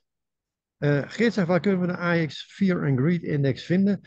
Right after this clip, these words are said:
Die kun je vinden op A E X punt beleg punt com.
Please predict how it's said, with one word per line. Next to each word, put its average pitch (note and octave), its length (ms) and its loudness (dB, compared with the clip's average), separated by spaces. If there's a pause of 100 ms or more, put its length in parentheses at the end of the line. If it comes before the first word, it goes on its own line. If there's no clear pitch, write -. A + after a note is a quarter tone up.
(120)
Die D3+ 100 -6
kun A3 100 2
je G#3 100 4
vinden F3+ 280 2
op E3+ 240 -6
A F3 220 0
E D#3+ 240 0
X - 140 -8
punt - 320 -4
beleg C#3+ 240 0
punt B2+ 140 -8
com. A3 280 -4